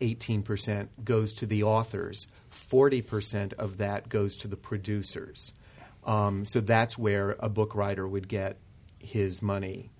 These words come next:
his or her money from the album. Um, but that,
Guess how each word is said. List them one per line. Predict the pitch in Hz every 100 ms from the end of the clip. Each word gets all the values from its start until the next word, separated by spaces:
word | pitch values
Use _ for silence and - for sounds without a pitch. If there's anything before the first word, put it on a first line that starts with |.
| - -
his | - 107 107
or | 95
her | 101
money | 98 98 95 95
from | 95 - 107 98
the | 95 98
album. | 98 95 98 - - - - - - - -
Um, | 107 98 95 95 98 95 95 - - -
but | - 117
that, | 127 117 120